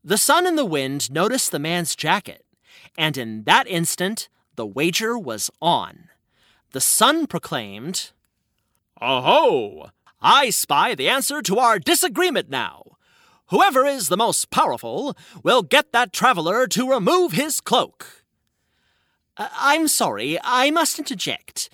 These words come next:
The sun got it a bit wrong. You, Jonathan, told me he was walking home from work. I wouldn't consider him a traveler."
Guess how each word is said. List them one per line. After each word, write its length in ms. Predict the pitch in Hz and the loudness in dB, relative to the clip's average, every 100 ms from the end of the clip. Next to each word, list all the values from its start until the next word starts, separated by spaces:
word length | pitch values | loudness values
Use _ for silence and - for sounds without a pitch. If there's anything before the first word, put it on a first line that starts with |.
| _ _ _ _ | _ _ _ _
The 180 | 170 226 | -4 -2
sun 560 | - 294 240 139 254 240 | 0 0 0 -4 -6 -6
got 220 | 175 240 | -4 -4
it 140 | 269 | -4
a 60 | 311 | -8
bit 260 | 302 - | -8 -10
wrong. 520 | 196 196 85 - 73 135 _ _ _ _ | -4 -4 -4 -12 -20 -20 _ _ _ _
You, 420 | - 117 254 330 | -20 -2 2 2
Jonathan, 600 | 160 131 104 - 123 277 | 2 -6 -8 -10 -8 -6
told 420 | 285 185 262 349 302 | -6 -2 0 0 -4
me 140 | 302 | -4
he 160 | 240 277 | -4 -4
was 240 | 277 220 | -4 -4
walking 380 | 165 196 214 214 | -4 -6 -8 -8
home 440 | 147 269 165 107 | -6 -6 -6 -10
from 300 | 127 190 214 | -10 -8 -8
work. 580 | 254 285 64 _ - - _ _ _ _ _ _ - | -4 -4 -6 _ -20 -20 _ _ _ _ _ _ -2
I 300 | 131 196 185 | 2 4 2
wouldn't 420 | 143 247 202 - | 0 -2 -2 -4
consider 420 | 160 151 175 143 | -6 -4 -6 -6
him 420 | 123 240 139 120 | -6 -6 -6 -10
a 400 | 120 151 127 120 - - | -6 -4 -4 -4 -12 -10
traveler." 680 | - 131 131 262 139 - | -10 0 0 0 -6 -12